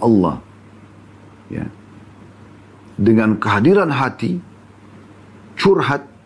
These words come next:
ya, maka makin eh, dekat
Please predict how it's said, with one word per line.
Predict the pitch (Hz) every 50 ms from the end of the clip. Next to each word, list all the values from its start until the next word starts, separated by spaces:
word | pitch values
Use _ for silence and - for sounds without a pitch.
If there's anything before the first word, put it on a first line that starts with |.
| - - - -
ya, | - - - - - - - - - - - - - - - - - - - - - - - - - - - - - -
maka | 90 98 101 - 127
makin | 120 117 107 - 113 107 104 101 - - - - - - - - - - - - - - - - - -
eh, | - - - - 87 87 85 85 82 80 - - - - - - -
dekat | - 98 120 127 - 220 160 -